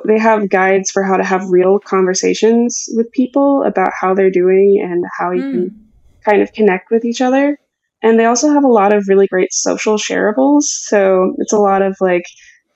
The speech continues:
Speaker 1: it's quotes like, "Tend to your mental health garden," or, like, "Growth is not linear," and things like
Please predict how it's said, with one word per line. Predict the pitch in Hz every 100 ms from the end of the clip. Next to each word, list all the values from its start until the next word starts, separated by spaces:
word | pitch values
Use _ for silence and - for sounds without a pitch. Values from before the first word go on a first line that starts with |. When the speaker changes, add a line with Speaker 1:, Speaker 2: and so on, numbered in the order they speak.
| _ -
Speaker 1:
it's | 233
quotes | - - 220 214 -
like, | 202 196 - - - _
"Tend | - 214 220 214
to |
your | 226
mental | 208 190 196
health | 190 180 190
garden," | 175 175 175 170 165 170 165
or, | 175 170 170 165 - _ _ _
like, | 175 -
"Growth | - 185 190
is | 190
not | 190 170 185
linear," | 180 170 170 170 175
and | 175 185 -
things | 190 196
like | 180